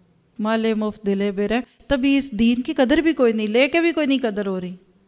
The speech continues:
दुआ करे अल्लाह में कदर वालों में कर दे। फिर उसके बाद एक ऐसा सिलसिला शैतान की तरफ से खुलता है जो कदम ब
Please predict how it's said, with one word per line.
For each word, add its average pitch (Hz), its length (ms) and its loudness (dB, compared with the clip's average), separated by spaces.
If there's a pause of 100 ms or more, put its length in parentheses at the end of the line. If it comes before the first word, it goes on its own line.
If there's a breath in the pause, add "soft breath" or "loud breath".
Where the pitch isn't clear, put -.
(420)
दुआ 226 200 2
करे 226 200 -2
अल्लाह 214 200 0
में 208 120 -4
कदर 196 280 -6
वालों 190 260 -4
में 190 140 -8
कर 190 200 -10
दे। 196 180 -10 (840)
फिर 330 160 4
उसके 285 320 0
बाद 226 340 2
एक 233 160 -2
ऐसा 240 280 0
सिलसिला 233 420 -2
शैतान 220 400 -2
की 220 120 -6
तरफ 214 220 -4
से 226 120 -6
खुलता 254 380 -2
है 277 100 0
जो 254 120 -4 (100)
कदम 254 380 0
ब 214 100 -6